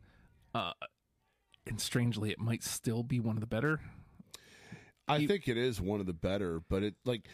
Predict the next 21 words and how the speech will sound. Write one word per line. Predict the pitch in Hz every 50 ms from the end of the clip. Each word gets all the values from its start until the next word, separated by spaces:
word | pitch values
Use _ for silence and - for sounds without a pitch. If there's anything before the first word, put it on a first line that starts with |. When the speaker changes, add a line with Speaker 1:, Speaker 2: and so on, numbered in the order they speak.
| - -
Speaker 1:
I | - 123
don't | 123 123 123
know | 120
what | 120 123 - -
we're | 120
saying | - - - 104 92 - -
there. | - - - - 554 - - - - - - - - - 880
<laughs> | 1077 1077 1077 1077 1077 - - - - - - -
Speaker 2:
They're | 196 185 170
two | - - - 190 214 208
different | 196 190 - - 151 135 113 -
templates. | - - 135 123 110 - 113 110 107 107 - - - - - _ _ -
What | 165 220 285 320
are | 285
we | 220 202 175
doing? | 139 113 - 135 131 139 135 123 104 92 82 76 76 - - - 165 - - - - - - - - 880 1077 906 - 1077
<laughs> | 1077 1077 1077 - - - 320 - - - - - 381 - - - 339 -
I, | 170 - - 190 - - _ _ _ _ _ _ _ _ _ _ _ _ _ _ _ _ _ _ _ _ _ _ _ _ -
and | 202 202 202
I, | 196 185 156 - - - _ _ _ - 160
look, | 139 120 107 101 90 - -